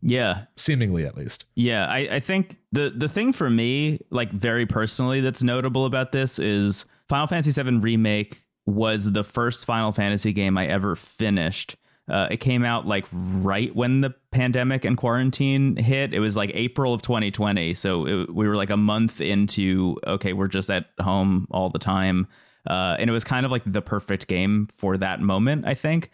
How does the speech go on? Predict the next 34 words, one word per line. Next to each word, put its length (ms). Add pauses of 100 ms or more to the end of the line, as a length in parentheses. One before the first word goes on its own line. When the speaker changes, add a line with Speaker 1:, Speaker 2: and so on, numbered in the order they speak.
Speaker 1:
But 120
I 20
hadn't 280
played 220
the 120
original, 760
really, 560
uh, 60
uh, 260
at 140
least 240
enough 360
to 120
know 180
what 180
was 140
gonna 300 (180)
happen 440
here. 360 (220)
So 320
that 180
was 160
really 220
my 160
first, 680
like, 400
full-on 800
foray 600
into 180
Final 200
Fantasy 240
seven. 320
And 160
even 720